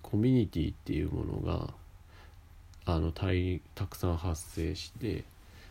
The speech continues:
で、そのコミュニティに自分がどこに属せばいいか、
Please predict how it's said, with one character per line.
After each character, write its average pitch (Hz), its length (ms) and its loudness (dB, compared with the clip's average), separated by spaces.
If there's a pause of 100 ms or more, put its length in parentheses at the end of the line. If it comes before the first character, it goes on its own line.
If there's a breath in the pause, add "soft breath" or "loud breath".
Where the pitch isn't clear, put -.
(180 loud breath)
で、 117 720 2
そ 127 120 -4
の 120 100 0
コ 127 120 -2
ミ 147 120 6
ュ - 20 -
ニ - 60 -2
テ - 100 -4
ィ - 20 0
に - 120 0
自 104 120 2
分 117 100 0
が 110 100 0
ど 110 180 2
こ 190 100 0
に 98 140 4
属 87 240 0
せ 92 100 0
ば 76 120 -2
い 73 120 -2
い 76 40 -4
か、 - 200 -6